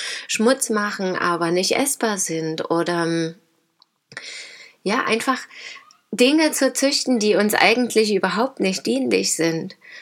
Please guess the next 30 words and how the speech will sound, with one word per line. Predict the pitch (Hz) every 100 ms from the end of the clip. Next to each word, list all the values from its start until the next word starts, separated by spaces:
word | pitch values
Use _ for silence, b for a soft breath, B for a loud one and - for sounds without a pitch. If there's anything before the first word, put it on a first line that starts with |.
| B B
Und | - 190
dabei | 208 240 226 208
ganz | 202 220
vergessen, | - 196 196 285 285 226
dass | 185 180
es | - -
ja | 185
so | 175 165
wichtig | - 349 - -
ist. | - 175
Und | 175 175
auf | 208
der | 196 -
anderen | 240 269 247
Seite | 196 196 220 -
pflanzen | - 208 208 -
wir | 190 185
ganz | 190 285 -
viele | - 214 202 190 190 B B B B
andere | 196 277 277 196
Dinge | 202 190 180
an, | 185 208 240
auch | - 208 -
Gemüse | 190 180 190 220 226
oder | 208 202
so, | 196 190
was | 185 -
wir | 190
gezüchtet | 190 - 285 339 - 214 -
haben, | 170 185 208